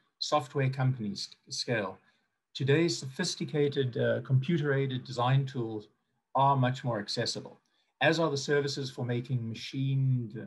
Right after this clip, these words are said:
uh, and three D printed parts, populated circuit boards, and mass manufacturing, resources that previously prevented many startups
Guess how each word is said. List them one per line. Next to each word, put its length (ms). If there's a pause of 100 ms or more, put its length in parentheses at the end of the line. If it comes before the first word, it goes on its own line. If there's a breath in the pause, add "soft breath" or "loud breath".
uh, 280
and 120
three 220
D 140
printed 400
parts, 400
populated 560
circuit 440
boards, 360
and 100
mass 240
manufacturing, 680 (300 loud breath)
resources 540
that 160
previously 640
prevented 600
many 280
startups 540